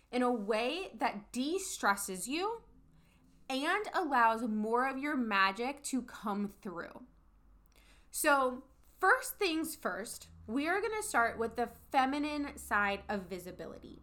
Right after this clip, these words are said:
Now, there are two key things that I want you to keep in mind when it comes to the feminine energy or the feminine aspect of visibility. First and foremost, it is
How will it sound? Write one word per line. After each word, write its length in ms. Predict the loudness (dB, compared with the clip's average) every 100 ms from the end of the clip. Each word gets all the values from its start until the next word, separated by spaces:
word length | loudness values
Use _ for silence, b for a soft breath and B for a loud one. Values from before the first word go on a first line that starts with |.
| -20 -20 -20 B B B
Now, 160 | 2
there 160 | 2 2
are 60 | 0
two 540 | -4 -4 0 2 0 -2 -12
key 460 | -6 -2 -2 -4 -8 -8 -2
things 440 | -2 -2 -8 -10 -10
that 140 | -2
I 100 | 0
want 300 | 0 -2 -4
you 140 | -4 -6
to 80 | -8
keep 280 | -8 -8
in 140 | -4 -2
mind 360 | -2 -4 -8 -6
when 180 | -4 -4
it 140 | -6
comes 480 | -6 -4 -4 -6 -6
to 220 | -4 -4 B B B
the 120 | -8
feminine 580 | -8 -2 0 2 -2 -4 -4
energy 460 | -2 -2 -4 -6
or 100 | -6
the 120 | -8
feminine 420 | -8 -6 -4 -6 -4 0
aspect 540 | 2 2 -2 -4 -2 -4
of 160 | -4
visibility. 640 | -6 -10 -10 -10 -12 -14 -18 -20 -20 _ -20 -20 -20 -20 -20 -20 -6
First 360 | 0 0 0 -4
and 180 | -2
foremost, 560 | 0 0 0 -2 -10 -16 b b b b
it 200 | -2 -2
is 240 | -2 -4